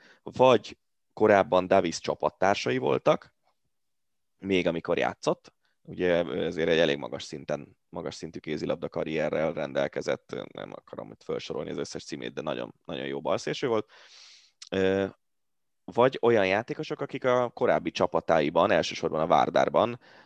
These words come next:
ö, már dolgoztak a keze alatt. És ki lettek szorítva mindeközben olyan veszprémi közönségkedvencek, mint mondjuk Dragan Gajic, aki elment Franciaországba, és magas szinten kézilabdázik továbbra is, tehát nem az van, hogy ő már levezet, vagy ilyesmi.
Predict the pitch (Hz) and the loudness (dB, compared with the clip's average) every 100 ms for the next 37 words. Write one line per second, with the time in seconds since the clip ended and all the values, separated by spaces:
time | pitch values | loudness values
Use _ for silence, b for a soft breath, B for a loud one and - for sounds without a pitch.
0 | b - 87 90 92 90 90 78 69 - | b -4 -2 2 4 4 4 4 2 -4
1 | - - - - 52 50 - - _ _ | -6 -2 -2 0 0 -2 -4 -12 _ _
2 | _ _ _ _ - 101 110 - - - | _ _ _ _ 0 4 4 2 -6 -10
3 | - _ - 170 117 95 98 - 101 - | -18 _ -2 2 4 6 6 4 0 0
4 | - 120 98 85 - 107 127 151 - 98 | 0 2 2 0 -2 0 2 2 -4 -8
5 | 95 82 87 113 113 120 104 80 85 90 | -4 -2 0 0 0 0 2 2 2 2
6 | 90 - 85 82 80 87 - 95 76 64 | 0 0 -6 -4 -4 -6 -2 -2 -2 -6
7 | - 80 - 80 87 104 107 120 - 92 | -8 -6 -2 -2 0 -2 0 -2 -2 -6
8 | 92 92 92 - 87 85 87 80 58 - | -6 -6 -4 -2 -2 -2 0 2 2 -4
9 | - b b b - - 92 87 82 78 | -14 b b b -10 -4 4 4 4 0
10 | 82 87 80 - 80 82 82 78 80 - | 0 0 0 2 2 2 0 0 -2 -2
11 | 82 73 73 - 69 71 71 78 78 65 | -4 -4 -6 -8 -6 -6 -2 -2 2 2
12 | 69 76 - 87 73 65 73 - - 82 | 2 0 2 4 4 2 -2 -6 -8 -2
13 | 67 - 71 76 64 65 69 67 58 62 | -2 0 0 0 -2 -4 -4 -4 -4 -6
14 | - - 82 107 139 135 - 95 165 - | -6 -2 2 4 4 0 -2 -4 -4 -4
15 | 175 | -6